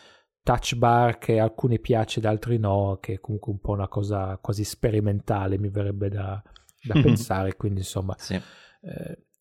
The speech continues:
Speaker 1: e in quarta posizione, vabbè, che sorpresa, <laughs> abbiamo messo la Sony, no? Giustamente, eh.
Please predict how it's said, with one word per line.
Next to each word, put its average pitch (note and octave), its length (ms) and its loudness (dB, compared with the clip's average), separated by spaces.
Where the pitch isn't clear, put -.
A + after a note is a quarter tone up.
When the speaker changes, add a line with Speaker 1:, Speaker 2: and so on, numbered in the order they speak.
Speaker 1:
e A2 380 4
in G2+ 100 -2
quarta A#2 320 0
posizione, A2 640 2
vabbè, G2 300 -2
che G#2+ 120 0
sorpresa, A2+ 800 4
<laughs> C#3 460 4
abbiamo C3 340 6
messo A#2 360 2
la A2 120 4
Sony, A2 420 4
no? A2+ 80 4
Giustamente, A2 920 0
eh. G#2 260 -10